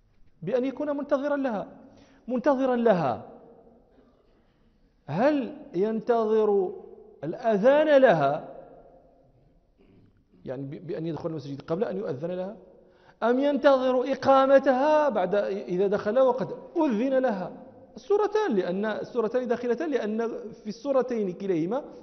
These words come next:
الصلاة تحبسه. فما دامت الصلاة هي التي تحبسه ولم يحبسه حابس آخر فإنه في ثواب المصلي.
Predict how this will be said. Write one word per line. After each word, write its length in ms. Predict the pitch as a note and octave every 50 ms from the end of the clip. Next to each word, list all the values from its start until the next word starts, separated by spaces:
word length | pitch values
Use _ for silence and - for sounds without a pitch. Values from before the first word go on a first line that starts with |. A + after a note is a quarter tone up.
| - -
الصلاة 300 | - - - - D#3+ F3
تحبسه. 520 | F#3 G#3+ A3+ F#3 F3+ G3+ B3 A3+ B3 B3 - - - - - - - - - - - - _ _ _ _ _ _ _ _ _ _ _ _ _ _ _ _
فما 420 | _ - G3+ G#3 A3+ C#4+ D4+ D4+
دامت 360 | B3+ B3 C#4 C#4+ C4+ C#4 C4 C4+
الصلاة 440 | A#3+ - - - B3+ B3+ C#4 C#4 C#4
هي 160 | C#4+ B3+ B3+
التي 240 | C4 C4 C4+ A#3 C4
تحبسه 480 | A#3+ A3+ A#3+ B3 C4+ C4 D#4 E4 B3+ - - - - - - - - - - _ _ _ _ _ _ _ _ _ _ _ _ _ _ _ _ -
ولم 300 | D#3+ F3+ G#3 A#3+ B3+ B3
يحبسه 480 | B3+ B3 - G#3+ A#3 C4 A3 - A#3 A3+
حابس 460 | - A3 A3+ B3+ C4 B3+ C4 G#3+ B3+
آخر 640 | C4+ C4 C4 B3+ C4 - - C4 C4 B3+ - - - - - - - - - - - - - - _ _ _ _
فإنه 640 | _ - - - E3 D3+ D3+ D3+ C#3+ C#3 C#3 D#3 D#3 D3
في 220 | D3 C#3+ C3+ C3+
ثواب 380 | C3+ C3 A#2+ B2 C3+ D3+ D#3 F#3
المصلي. 540 | G3+ G#3+ G#3+ G3+ - G3+ F#3+ D#3+ G2+ G#2